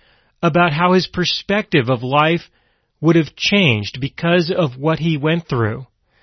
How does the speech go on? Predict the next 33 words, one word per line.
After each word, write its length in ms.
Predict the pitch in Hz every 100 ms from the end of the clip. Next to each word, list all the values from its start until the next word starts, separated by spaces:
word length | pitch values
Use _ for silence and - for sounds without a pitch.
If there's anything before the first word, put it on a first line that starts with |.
| _ _ _
Another 360 | 160 151 156 180
thing 300 | 180 175 175
that 120 | 147
they 140 | 147 139
would 260 | 135 120
most 320 | 139 139 131
likely 360 | 139 139 147 131
be 120 | 113
talking 400 | - 151 190 156
about 420 | 110 113 110 139
is 280 | - 160 - _ -
the 160 | 156
consequences 1400 | 160 - - 247 254 226 - 139 127 123 117 123 185 - _ _ _ _ _
that 260 | 175 170 135
Jesus 680 | - 233 269 143 123 110 - -
is 200 | 160 120
going 400 | 147 160 208 208
to 80 |
have 300 | 160 160 165 -
to 100 | 156
experience 1040 | 147 - 220 269 151 120 120 160 - - _ _ _ _ _
because 460 | 196 - 180 175 175
of 140 | 160
what 180 | 175 175
he 120 | 175
did, 260 | 220 277 127
because 340 | - 180 175
he 340 | 165 214 302
resurrected 720 | 175 151 165 175 143 147 185 139
Lazarus 540 | 131 143 143 156 151
from 220 | - 165
the 80 | 160
dead. 560 | 131 240 240 107 165